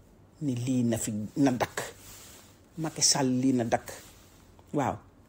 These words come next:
Rey nañ fi nit yu bare, jël nañ fi seeni bakkan, enquête amul. Torturé nañ fi xale yi Sénégalais yu bare, enquête amul.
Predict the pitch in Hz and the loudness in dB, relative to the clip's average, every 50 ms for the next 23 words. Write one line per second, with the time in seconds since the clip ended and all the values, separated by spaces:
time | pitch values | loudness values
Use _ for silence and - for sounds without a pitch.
0 | - - - - - - - - - - - - 165 151 170 180 190 190 190 190 | -20 -20 -20 -20 -20 -20 -20 -20 -20 -20 -10 -4 2 6 8 8 8 10 10 8
1 | 196 180 - - 185 160 170 147 - - 175 165 139 - 196 180 180 165 151 147 | 8 6 6 4 4 4 4 2 0 -2 -2 0 4 6 6 8 8 6 6 6
2 | - 170 175 170 160 151 - - - 170 156 156 147 135 - 147 - - - 127 | 6 6 8 6 4 4 4 2 2 4 4 4 4 2 2 -2 0 0 -2 -2
3 | 120 123 - - - - - 151 - - 120 - - - 135 139 120 - - - | -2 -4 -10 -20 -10 -2 -2 -2 -2 -2 -6 -8 -6 -4 -4 -4 -4 -4 -10 -16
4 | - - - - - - - - - - - - - - - - 214 190 190 - | -20 -20 -20 -20 -20 -20 -20 -20 -20 -20 -20 -20 -20 0 8 12 12 12 12 10
5 | - - 180 180 180 180 180 180 175 175 - - - - - 196 180 175 175 170 | 2 4 6 8 8 8 8 6 6 4 -2 -8 -6 -2 4 6 6 6 6 6
6 | - - 185 175 170 156 165 160 160 160 147 147 139 139 - 170 160 165 160 - | 4 4 6 6 6 6 6 6 6 6 6 4 2 4 4 4 4 4 2 0
7 | - - - - - - - 170 170 - 156 - - - 185 160 160 147 127 | -6 -20 -20 -14 -4 2 2 2 2 2 -4 -4 -2 0 4 6 6 6 4